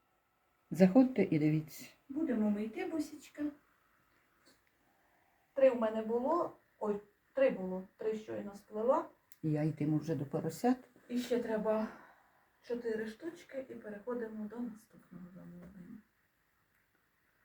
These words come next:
Speaker 2: Оце такі справи.
Speaker 1: У нас на сушарці
Speaker 2: Одяг
Speaker 1: прання
Speaker 2: сушиться.
Speaker 1: сохне, бо на дворі таке, що не,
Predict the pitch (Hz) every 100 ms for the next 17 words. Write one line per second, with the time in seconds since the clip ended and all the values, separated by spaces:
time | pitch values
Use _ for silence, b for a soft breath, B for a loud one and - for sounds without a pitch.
0 | _ _ _ _ - - - - 196 -
1 | - 170 - 143 131 131 - - 151 -
2 | 139 - - - 185 - 214 196 202 180
3 | 190 214 240 233 196 202 185 - 240 -
4 | 220 208 - b b b - 208 214 185
5 | 190 214 202 202 202 208 185 214 202